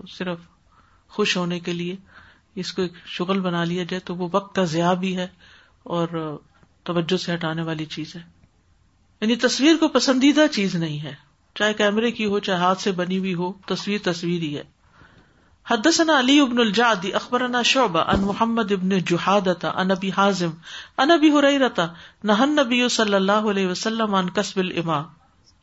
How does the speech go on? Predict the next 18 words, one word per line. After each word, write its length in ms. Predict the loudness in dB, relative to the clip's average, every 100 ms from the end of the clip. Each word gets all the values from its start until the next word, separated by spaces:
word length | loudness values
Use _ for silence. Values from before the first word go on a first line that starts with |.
| _ _ -6
ابو 220 | 2 4
ہریرہ 240 | 6 4 4
کہتے 220 | 2 0
ہیں 80 | 0
کہ 80 | 0
نبی 180 | 0 0
صلی 220 | 0 0
اللہ 160 | 2
علیہ 180 | 2 2
وسلم 380 | -2 -2 -2 -2
نے 100 | -2
لونڈیوں 360 | 0 2 0 -2
کی 120 | -4
کمائی 320 | -4 -2 -2
سے 140 | -2
منع 240 | -2 0 0
فرمایا 480 | -4 -6 -6 -6
ہے، 80 | -10